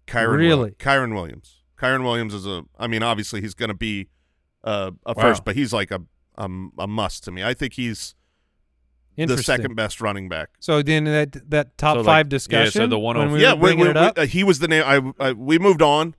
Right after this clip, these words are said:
Speaker 1: so I didn't go back to it, but I was gonna bring Kyron up 'cause I think he's right there.
Speaker 2: That's, I mean, that's a profound statement.
Speaker 3: Um, the, no, no one's on the must draft list, but the, the short list of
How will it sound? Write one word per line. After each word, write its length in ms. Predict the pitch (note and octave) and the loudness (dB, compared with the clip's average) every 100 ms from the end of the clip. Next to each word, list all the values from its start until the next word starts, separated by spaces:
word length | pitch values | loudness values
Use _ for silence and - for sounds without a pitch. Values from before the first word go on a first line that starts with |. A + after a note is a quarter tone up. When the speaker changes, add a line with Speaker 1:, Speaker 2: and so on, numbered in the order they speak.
| _ | _
Speaker 1:
so 160 | - D3 | -6 -4
I 60 | |
didn't 420 | A#2 C#3 C#3+ - B2 | -2 -4 -4 -10 -6
go 160 | B2+ | -4
back 240 | A#2+ A#2 A#2+ | 0 -2 -2
to 100 | D3+ | -2
it, 20 | |
but 160 | A#2+ - | -4 -2
I 160 | B2+ B2 | 0 0
was 160 | A#2 | 0
gonna 180 | G2+ A#2+ | -4 -4
bring 260 | G#2 A2+ G2+ | -2 -2 -2
Kyron 340 | A2+ G#2 G2 | -4 -2 -4
up 140 | G2 | -6
'cause 160 | - G2 | -8 -6
I 80 | A#2 | -6
think 240 | C3+ A2+ | -6 -8
he's 200 | A#2+ G2+ | -8 -10
right 280 | F#2+ G2 F#2+ | -8 -8 -8
there. 280 | F#2+ F#2 F2+ _ _ _ _ _ | -10 -10 -10 _ _ _ _ _
Speaker 2:
That's, 380 | C#3 D#3 - - | -2 -2 -4 -10
I 60 | D#3+ | -4
mean, 140 | D3 D3 | -2 -2
that's 160 | E3+ | -2
a 60 | G#3+ | -4
profound 440 | - - B2+ A2+ | -4 -4 -4 -4
statement. 380 | - A#2+ A2+ E3 _ _ | -6 -8 -8 -10 _ _
Speaker 3:
Um, 520 | G#2 G#2+ A2 G2+ G2 - _ _ _ _ _ _ - _ _ _ _ _ _ _ _ A2+ | -2 0 2 0 -6 -12 _ _ _ _ _ _ -20 _ _ _ _ _ _ _ _ _
the, 100 | A#2+ | -10
no, 160 | C#3+ D3 | -6 -2
no 160 | D#3+ | 0
one's 200 | G3+ F#3 | 0 2
on 120 | D#3+ | 0
the 60 | C3+ | 0
must 360 | A2+ A#2+ A#2+ - | 0 -2 -2 -6
draft 380 | G#2 G2+ F#2+ | -4 -4 -4
list, 180 | G2 F#2+ | -8 -8
but 120 | G#2 | -10
the, 140 | G#2+ G#2 | -8 -8
the 180 | F#2+ G2+ | -8 -10
short 380 | - C#3 C#3 | -2 0 0
list 280 | A#2+ A2+ - | 0 -4 -2
of 340 | G#2 G2+ F#2+ | -2 -2 -4